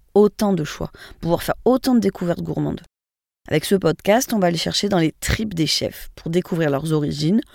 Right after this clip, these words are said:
leur parcours, leur univers. L'objectif est de comprendre qui est l'humain derrière le ou la chef cuisinier. J'ai envie de découvrir et de vous faire découvrir les personnages qui se cachent en cuisine,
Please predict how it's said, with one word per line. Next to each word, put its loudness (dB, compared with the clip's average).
leur 0
parcours, 0
leur 6
univers. 4
L'objectif 4
est 0
de -8
comprendre 4
qui 0
est 6
l'humain 6
derrière 2
le 4
ou 0
la 2
chef -6
cuisinier. -6
J'ai 4
envie 4
de 2
découvrir -2
et 0
de -2
vous 0
faire -2
découvrir -4
les 2
personnages -2
qui -6
se -2
cachent -4
en -2
cuisine, -8